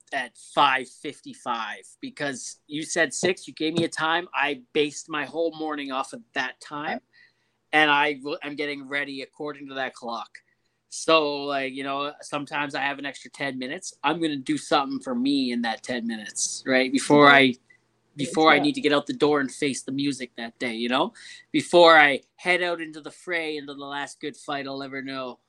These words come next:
Speaker 1: and live and
Speaker 2: <laughs>
Speaker 1: die on this day. Favorite
Speaker 2: Die
Speaker 1: movie
Speaker 2: by
Speaker 1: quote of all
Speaker 2: fools.
Speaker 1: time. Yeah. Do you know that, you know what that quote's from? You know where it's from?
Speaker 2: No.
Speaker 1: The greatest movie ever,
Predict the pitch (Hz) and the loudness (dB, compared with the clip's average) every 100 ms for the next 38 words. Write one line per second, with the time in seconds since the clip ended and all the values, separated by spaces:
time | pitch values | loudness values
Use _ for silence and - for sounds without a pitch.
0 | _ _ _ 135 127 131 139 127 123 120 | _ _ _ -10 -8 -6 -4 -4 -4 0
1 | 135 127 127 123 123 - - 127 117 - | 2 2 0 -4 -8 -10 -10 -8 -10 -14
2 | - _ _ _ _ _ _ - _ - | -20 _ _ _ _ _ _ -20 _ -4
3 | 285 262 247 240 247 214 220 - 123 117 | -2 0 0 0 -2 -4 -6 -2 -2 -2
4 | 113 110 104 107 113 107 - _ _ _ | 0 2 2 2 0 -4 -10 _ _ _
5 | _ _ - - _ - - _ _ _ | _ _ -20 -20 _ -10 -10 _ _ _
6 | _ _ _ _ - - - _ _ _ | _ _ _ _ -20 -20 -20 _ _ _
7 | - - - _ _ _ _ _ 110 120 | -16 -16 -18 _ _ _ _ _ -2 6
8 | 151 117 95 - _ _ _ _ - 190 | 6 6 2 -10 _ _ _ _ 2 6
9 | 226 226 226 - 214 233 202 220 220 214 | 8 8 6 2 -10 -14 -10 -8 -8 -10
10 | 202 202 202 - 214 254 190 170 180 - | -10 -10 -12 -8 -8 -8 -8 -6 -8 -10
11 | 190 190 _ 220 202 190 185 214 - _ | -14 -16 _ -2 2 4 2 0 -6 _
12 | _ _ _ _ _ _ _ - 175 - | _ _ _ _ _ _ _ -10 -8 -6
13 | 156 180 208 214 - 190 208 208 196 185 | 4 6 8 6 2 0 0 0 -4 -2
14 | 165 208 214 190 185 196 285 | 6 6 6 2 2 -2 -6